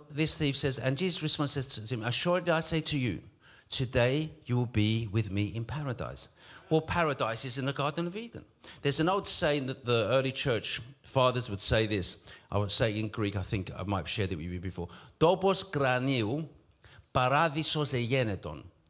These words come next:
The place of the skull has become paradise. Because all the elements of paradise are found on Golgotha. People say, "How can that be?"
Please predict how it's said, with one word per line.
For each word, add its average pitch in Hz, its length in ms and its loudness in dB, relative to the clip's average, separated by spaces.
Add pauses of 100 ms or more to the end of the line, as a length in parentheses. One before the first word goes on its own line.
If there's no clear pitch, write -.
(300)
The 117 100 2
place 185 480 4
of 175 140 -2
the 147 60 2
skull 98 800 2
has 113 200 -2
become 117 460 -2
paradise. - 760 -4 (680)
Because 143 360 4
all 208 260 6
the 214 240 6
elements 175 440 4
of 135 120 -2
paradise 107 840 0 (260)
are 117 120 0
found 104 680 -2 (420)
on 120 240 2 (120)
Golgotha. 107 580 0 (1800)
People 135 160 -8
say, - 100 0
"How - 140 -4
can 214 160 -10
that 208 160 -10
be?" 175 300 -6